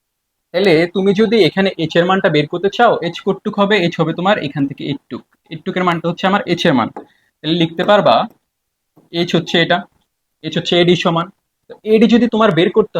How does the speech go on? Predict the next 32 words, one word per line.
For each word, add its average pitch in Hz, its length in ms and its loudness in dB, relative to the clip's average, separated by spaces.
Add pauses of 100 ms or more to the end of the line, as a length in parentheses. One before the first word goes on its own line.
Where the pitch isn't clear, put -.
হয়, 123 240 0 (320)
তোমার 196 240 0
দেয়া 202 220 4
আছে 190 200 -2
এটা 165 140 2
হচ্ছে 175 200 -2 (120)
সুতার 175 280 0
দৈর্ঘ্য 165 280 2
হচ্ছে 175 240 -2 (440)
ওয়ান 214 260 2
মিটার। - 240 0 (720)
তার 180 160 0
মানে 196 200 2
কি? 220 80 -2 (120)
তোমার 175 180 2 (240)
এখান 214 220 -2 (120)
থেকে 208 220 -4 (180)
শুরু 190 180 -2 (100)
করে 165 180 2 (180)
এইটুক 170 320 -4 (100)
পুরোটা 170 260 0
হচ্ছে 175 180 -2 (100)
আমার 160 240 4 (640)
ওয়ান 170 260 4 (160)
মিটার। 196 300 0 (760)
তাহলে 180 240 -6
তুমি 208 140 0 (100)
যদি 208 140 4 (100)
ওয়ান 185 200 2 (100)
মিটার 220 220 0 (100)
থেকে 175 240 -8 (320)
এই 165 80 2